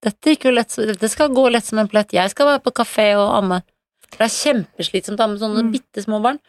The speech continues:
Speaker 2: Mm.
Speaker 1: Så du sitter sånn med skuldrene kjempelangt opp i, i, i nakken. Da er det veldig smart, og det er da du skal benytte deg av, av partneren din. At han skal massere mens du ammer, for da strømmer melken til.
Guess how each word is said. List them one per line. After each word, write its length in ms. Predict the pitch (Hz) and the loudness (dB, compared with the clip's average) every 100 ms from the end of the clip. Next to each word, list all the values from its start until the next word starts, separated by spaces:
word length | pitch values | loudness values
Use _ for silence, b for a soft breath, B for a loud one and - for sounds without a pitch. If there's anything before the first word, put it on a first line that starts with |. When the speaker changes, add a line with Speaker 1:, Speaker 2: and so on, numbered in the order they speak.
| b | b
Speaker 2:
Mm. 140 | 233 226 | -4 -2
Speaker 1:
Så 40 | |
du 60 | 220 | -2
sitter 300 | 233 - 226 | -4 0 0
sånn 180 | 226 | 2
med 160 | 226 240 | 0 -2
skuldrene 540 | - - 254 175 165 220 | -2 0 0 2 0 -2
kjempelangt 1120 | - - 269 202 - 170 185 208 - _ - | -4 -2 0 -2 -4 0 0 0 -6 _ -2
opp 200 | 254 - - | -2 0 0
i, 180 | 220 214 | 2 2
i, 460 | - 214 214 - 220 | 0 2 2 2 0
i 40 | 220 | 0
nakken. 420 | 226 - 247 277 b b b _ _ _ _ _ _ | -2 0 0 0 b b b _ _ _ _ _ _
Da 180 | 196 202 | 0 2
er 80 | 220 | 0
det 100 | 208 | 0
veldig 240 | 247 190 | -2 0
smart, 380 | - 214 247 - | -2 0 0 -2
og 120 | - 196 | -2 0
det 80 | |
er 100 | 202 170 | 0 0
da 180 | 220 262 | 0 0
du 100 | 226 | -2
skal 200 | - 240 | -4 -4
benytte 320 | 233 196 - | -2 -4 -4
deg 80 | 190 | -2
av, 300 | 185 190 196 | 0 0 -2
av 140 | - 208 | -4 -6
partneren 460 | 170 165 - 175 | -4 -6 -4 -2
din. 160 | 214 247 - _ _ _ _ _ | -2 -4 -10 _ _ _ _ _
At 200 | 190 - | -4 0
han 140 | 214 | 0
skal 180 | 180 - | 0 -2
massere 540 | 196 202 - 190 175 202 | -2 -2 0 0 2 2
mens 260 | 180 160 | 2 0
du 60 | - | -2
ammer, 160 | 190 233 | 0 0
for 140 | - | -2
da 80 | 214 | -6
strømmer 1040 | - - - 262 262 254 196 156 165 190 226 | -8 -8 2 2 4 4 2 2 0 2 2
melken 400 | 170 - - 190 | 0 -2 -8 -4
til. 160 | 240 | -4